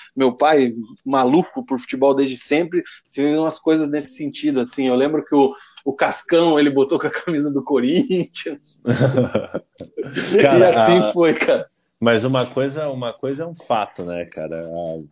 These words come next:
Speaker 2: A, é a Turma da Mônica, mas a Mônica é a mais chata, né?
Speaker 1: É, aí é, os caras, né? <laughs> Ai, cara, ó,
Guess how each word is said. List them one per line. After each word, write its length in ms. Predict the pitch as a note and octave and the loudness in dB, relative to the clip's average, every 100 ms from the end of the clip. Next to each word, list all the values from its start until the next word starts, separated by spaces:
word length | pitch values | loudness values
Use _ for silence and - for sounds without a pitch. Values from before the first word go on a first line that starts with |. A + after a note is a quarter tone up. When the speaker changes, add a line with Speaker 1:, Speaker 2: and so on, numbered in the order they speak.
| _ _ _ - _ - | _ _ _ -20 _ -14
Speaker 2:
A, 60 | |
é 180 | G2 G#2+ | -4 -2
a 60 | G#2 | -2
Turma 500 | - B2+ D3+ E3 D3+ | -2 -2 0 0 -2
da 200 | A#2+ A2+ | 0 6
Mônica, 360 | B2+ D3+ D3+ | 6 6 -4
mas 220 | D3+ C#3 C3 | -8 -6 -6
a 80 | |
Mônica 400 | A#2 A2+ D3 - | -8 -10 -10 -12
é 40 | C#3 | -12
a 60 | |
mais 240 | A2+ C#3 F#3+ | -10 -14 -16
chata, 520 | - F#2+ F2+ - D#2 | -10 -10 -10 -16 -20
né? 100 | D2+ _ _ _ _ _ _ _ _ _ _ | -20 _ _ _ _ _ _ _ _ _ _
Speaker 1:
É, 560 | G4 G#4+ E3+ B2 C3 - - | 2 4 6 4 0 -6 -8
aí 260 | - F#3+ F#4+ | -6 -2 0
é, 200 | F#4 F4 F#3+ C#3 C3+ C#3+ - C#4 | 0 -2 -4 -6 -8 -12 -14 -10
os 140 | C4+ - | -10 -8
caras, 300 | - - - - | -2 -2 -2 -6
né? 120 | - A3+ F#3 - - - - | -2 -2 -2 -8 -16 -10 -2
<laughs> 1040 | B3 A#3+ - _ _ _ A3 B3+ B3 F4 F#3+ | -2 -2 -16 _ _ _ -8 -2 0 0 4
Ai, 280 | F3 D#3 | 6 4
cara, 320 | C3+ C#3 A#2+ - - - | 4 2 2 0 -8 -4
ó, 320 | - D#3+ C#3+ | 2 4 2